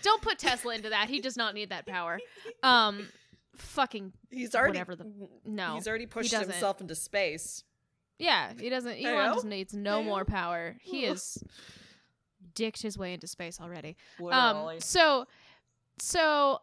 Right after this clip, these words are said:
Speaker 1: uh, uh, she gets a text and she has to, like, "Well, there's gonna be a Penhallow coming in town. Ooh, awkward." And she's like,
Speaker 2: Ooh.
Speaker 1: "Okay, but we don't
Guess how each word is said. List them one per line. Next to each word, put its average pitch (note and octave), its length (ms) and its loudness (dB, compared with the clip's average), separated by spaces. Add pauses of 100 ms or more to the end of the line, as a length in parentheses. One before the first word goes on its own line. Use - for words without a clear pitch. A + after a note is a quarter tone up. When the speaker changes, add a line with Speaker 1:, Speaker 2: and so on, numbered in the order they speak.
Speaker 1:
uh, A3 640 2 (320)
uh, G#3+ 320 2 (580)
she E4+ 840 4 (340)
gets - 240 2
a C#4 60 -2
text C4 280 0
and A#3 80 -4
she C4+ 120 0
has A#3 160 2
to, B3 80 -6
like, G#3+ 180 0
"Well, F4 180 -6 (100)
there's C5+ 140 -4
gonna G4+ 180 -2
be F4 80 2
a C4 40 0
Penhallow F#3+ 500 -4
coming A2 260 -12
in G2 100 -14
town. F#2 400 -10 (140)
Ooh, D#4+ 300 -8
awkward." D#4 460 -8
And B3 180 -4
she's C#4 140 -4
like, D4+ 120 0
Speaker 2:
Ooh. F4 60 0
Speaker 1:
"Okay, A#3 340 6 (1200)
but G4 160 6
we A4+ 100 8
don't C#5+ 140 8